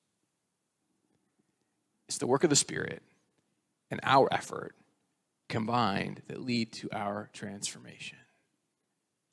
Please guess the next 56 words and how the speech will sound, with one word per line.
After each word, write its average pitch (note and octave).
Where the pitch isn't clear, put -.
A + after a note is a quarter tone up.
God B2+
won't C#3+
change A#2+
you A2+
and G#2
I G#2
if G2+
we A2+
don't G#2+
invite G2
him A#2
to. -
If -
we A#2+
get B2
to -
choose C3
in A2+
the A2
intentional B2
ways, A#2
right, -
those A#2+
are A#2
pretty A#2+
easy. A2+
But G#2+
what C3
happens C#3
if A#2+
we B2
begin A#2
to A2
say, A2+
"I, A2+
I -
know B2
there C3
are -
unintentional C3+
ways G#2+
I G2+
am G2+
shaped, -
and G#2+
I G#2+
don't A#2
wanna A2+
be A2
shaped -
by G#2
them. G#2
I -
wanna A2
be A2
shaped -